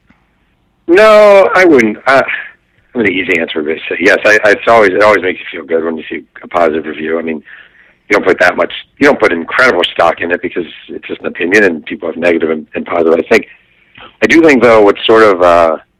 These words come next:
made me feel a little better is getting sort of emails and tweets, uh, from people, Facebook messages from people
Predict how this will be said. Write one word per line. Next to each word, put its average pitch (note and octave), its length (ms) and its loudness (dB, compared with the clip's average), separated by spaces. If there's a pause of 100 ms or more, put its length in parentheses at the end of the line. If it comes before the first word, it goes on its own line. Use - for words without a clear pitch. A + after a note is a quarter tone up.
(920)
made G2 160 0
me F#2+ 160 -2
feel G2 160 2
a F2 40 2
little E2+ 180 2
better E2 500 0
is D#2+ 180 -14
getting E2+ 520 -2
sort D#2 160 -4
of - 60 -10
emails E2+ 500 0
and D#2 160 -12
tweets, E2 320 -4 (840)
uh, D#2 600 -4
from E2 120 -10
people, E2 540 0
Facebook E2 380 -2
messages D#2 400 -4
from D#2 140 -6
people E2 440 0